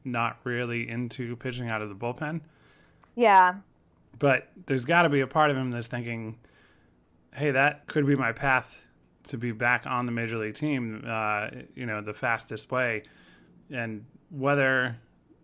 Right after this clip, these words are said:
Speaker 1: Vargas ends up being out for longer than we all expect, uh, right now, or, you know, somebody else is out and Lugo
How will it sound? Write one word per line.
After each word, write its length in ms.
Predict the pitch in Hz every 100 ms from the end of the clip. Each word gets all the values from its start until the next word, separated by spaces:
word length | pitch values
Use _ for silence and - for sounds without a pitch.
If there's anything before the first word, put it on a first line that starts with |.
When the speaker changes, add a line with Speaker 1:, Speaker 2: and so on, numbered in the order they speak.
| _
Speaker 1:
Vargas 500 | 135 123 123 120 110
ends 180 | 117 117
up 120 | 117
being 160 | 117 113
out 160 | 107 104
for 100 | 110
longer 340 | 113 110 107
than 320 | 107 104 101 101 _
we 140 | - 113
all 240 | 117 127
expect, 640 | 117 - 117 107 - - - _
uh, 260 | 117 104 101
right 200 | 104 101
now, 400 | 101 101 101 104 - - _ _ -
or, 400 | 110 107 104 104
you 100 | 113
know, 100 | 110
somebody 360 | 104 139 131 117
else 200 | 123 123
is 120 | 131
out 340 | 120 120 120 120
and 200 | 117 110
Lugo 460 | 127 123 123 120